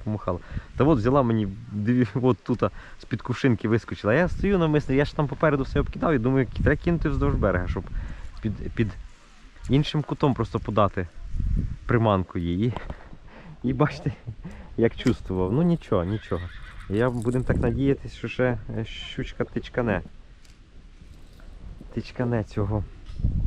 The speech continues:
джерка. Так, хлопці. Іду ще я от... Бачу, тут покусили, але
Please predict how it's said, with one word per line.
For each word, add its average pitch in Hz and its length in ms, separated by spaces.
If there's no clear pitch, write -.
джерка. 92 540
Так, 117 220
хлопці. - 520
Іду 101 260
ще - 180
я 131 140
от... 123 160
Бачу, 117 320
тут 120 120
покусили, 131 680
але 104 160